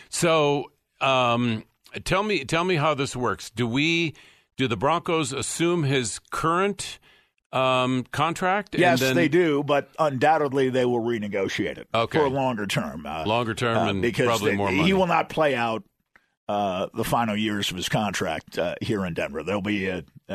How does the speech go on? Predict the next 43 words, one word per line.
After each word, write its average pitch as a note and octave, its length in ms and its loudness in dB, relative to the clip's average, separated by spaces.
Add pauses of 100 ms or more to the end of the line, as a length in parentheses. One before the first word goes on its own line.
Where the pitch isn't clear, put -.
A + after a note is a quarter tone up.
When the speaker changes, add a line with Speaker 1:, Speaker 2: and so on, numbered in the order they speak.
(140)
Speaker 2:
an G#2 140 -4
extension A#2 640 -2
to G2 120 0 (100)
Speaker 1:
Mm-hmm. F#2 60 -4
Speaker 2:
the, F2 240 -6 (420)
uh, E2+ 160 0
the G2+ 120 -4
current A#2 360 -2
deal. A#2 400 0 (280)
Uh, G#2+ 260 0
but, D3 520 -2
uh, C3 340 4
for A#2+ 160 -6
this D3 280 0
year, F#3+ 500 2 (180)
uh, A2+ 160 0
he C3 180 2
comes D3 380 0
in E3 160 2
at E3 180 4
a F3+ 120 2
very F3+ 400 4
reasonable B2+ 580 0
price. - 500 0
Speaker 1:
Right. G#2+ 320 0 (160)
Speaker 2:
So C3 640 2 (200)
uh, A2 240 -4 (220)
there C#3 280 0
are C#3+ 160 -2
other E3+ 200 0
moves. G3+ 600 0
We'll A2+ 140 -4
see C3+ 260 0
if D#3 140 -2
the C#3 80 -2
Broncos C#3+ 640 2
are C#3 180 2
a C3 80 2
little A#2+ 220 2
more C#3 260 4
active C#3 460 0
than C3+ 120 0
anticipated C#3 920 0